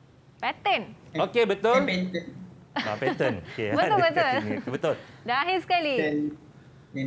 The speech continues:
Speaker 2: akhir sekali, ah, hak cipta.
Speaker 3: Hak cipta.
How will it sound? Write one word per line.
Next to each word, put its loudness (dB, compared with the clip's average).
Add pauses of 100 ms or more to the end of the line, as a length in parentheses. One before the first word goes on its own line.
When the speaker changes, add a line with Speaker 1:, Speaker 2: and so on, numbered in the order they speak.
Speaker 2:
akhir -6
sekali, 0 (600)
ah, -6 (400)
hak -4
cipta. 0 (400)
Speaker 3:
Hak -4
cipta. 2